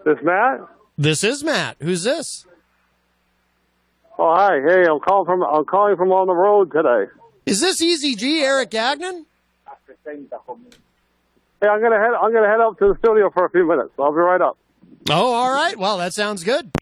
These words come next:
Speaker 2: All right, Easy G, Eric Gagnon is, uh, uh, I guess that was him. It sounded like him. He's gonna come up.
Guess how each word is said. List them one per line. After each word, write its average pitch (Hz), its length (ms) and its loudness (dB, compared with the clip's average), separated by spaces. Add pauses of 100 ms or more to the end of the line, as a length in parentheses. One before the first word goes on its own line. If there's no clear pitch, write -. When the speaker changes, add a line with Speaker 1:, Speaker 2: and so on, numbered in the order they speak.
(720)
Speaker 2:
All 190 160 -2
right, 294 240 0
Easy 269 400 -8
G, 262 260 -2
Eric 269 240 -2
Gagnon 320 500 -6
is, 175 300 -6
uh, 160 460 -4 (680)
uh, 143 520 -6
I 147 100 -6
guess 160 280 -4
that - 180 -4
was 175 160 -4
him. 190 200 -4
It 190 120 -10
sounded 240 360 -6
like 151 240 -6
him. 175 340 -8 (280)
He's 170 160 -6
gonna 220 220 -4
come 220 200 -6
up. 220 240 -4